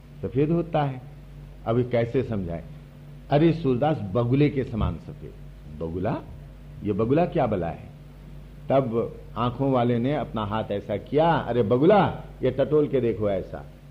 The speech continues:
तो सूरदास ने टटोला, कहा, "भैया ये तो बहुत टेढ़ी चीज है, ऐसी टेढ़ी खीर तुमने कैसे खाई होगी?"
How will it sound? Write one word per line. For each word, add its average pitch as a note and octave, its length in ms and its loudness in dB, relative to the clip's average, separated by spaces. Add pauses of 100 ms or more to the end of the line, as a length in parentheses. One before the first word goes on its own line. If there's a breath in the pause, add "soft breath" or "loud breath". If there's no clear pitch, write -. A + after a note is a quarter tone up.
(160)
तो - 80 -4
सूरदास G2 500 -4
ने F2 80 -8
टटोला, G#2 440 -4 (540)
कहा, E2+ 120 -8
"भैया F2 340 -4
ये C3+ 60 0
तो A2 140 -6
बहुत D#2 280 -10 (140)
टेढ़ी G#2+ 280 -2
चीज D3 320 -4
है, F3 100 -2 (420)
ऐसी A2+ 240 0
टेढ़ी B2+ 320 2
खीर E3+ 240 2
तुमने F3 300 4
कैसे - 320 4
खाई C#3+ 280 2
होगी?" D#3 340 4